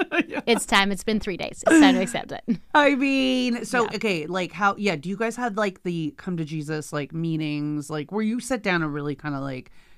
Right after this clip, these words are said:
Speaker 1: talk or how, like,
Speaker 2: We
Speaker 1: er
Speaker 2: kind of fight for a bit, and then
Speaker 1: Okay.
Speaker 2: I normally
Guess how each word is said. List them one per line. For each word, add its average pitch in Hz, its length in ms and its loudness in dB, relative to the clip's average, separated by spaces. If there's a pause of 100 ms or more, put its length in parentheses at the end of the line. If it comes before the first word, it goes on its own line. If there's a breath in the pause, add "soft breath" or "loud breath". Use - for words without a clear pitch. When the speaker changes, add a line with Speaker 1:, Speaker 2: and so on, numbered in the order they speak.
(160)
Speaker 1:
talk 226 480 6 (100)
or 180 280 2
how, 269 260 2
like, 240 280 0
Speaker 2:
We 240 40 2
Speaker 1:
er 233 40 4
Speaker 2:
kind 349 180 4
of 349 100 0
fight 175 460 -4
for - 160 -8
a 170 60 -4
bit, 165 280 -6
and 175 180 -4
then 175 140 -4
Speaker 1:
Okay. 160 100 -6
Speaker 2:
I 180 360 -2
normally 175 760 -10